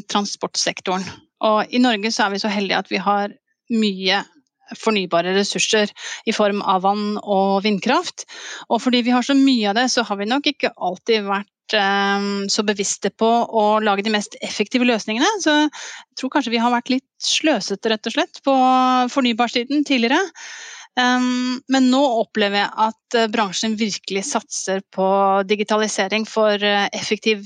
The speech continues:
drift og vedlikehold, og det å sikre elforsyningen vår, og, og ikke minst ha en bedre beredskap. Så min virtuelle blomsterbukett vil jeg gi til den norske kraftbransjen.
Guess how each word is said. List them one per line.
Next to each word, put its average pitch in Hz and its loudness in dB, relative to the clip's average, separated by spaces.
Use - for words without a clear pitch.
drift - -2
og 208 -2
vedlikehold, 233 2
og 208 2
det 196 2
å 202 -2
sikre - -2
elforsyningen 208 -2
vår, 285 2
og, 208 4
og 220 -2
ikke 214 -4
minst 202 -4
ha 202 0
en 208 -2
bedre 180 -2
beredskap. 202 -2
Så - 0
min 208 4
virtuelle 202 0
blomsterbukett 214 -2
vil 196 0
jeg 190 0
gi 185 0
til 190 4
den 190 2
norske 202 2
kraftbransjen. 175 -2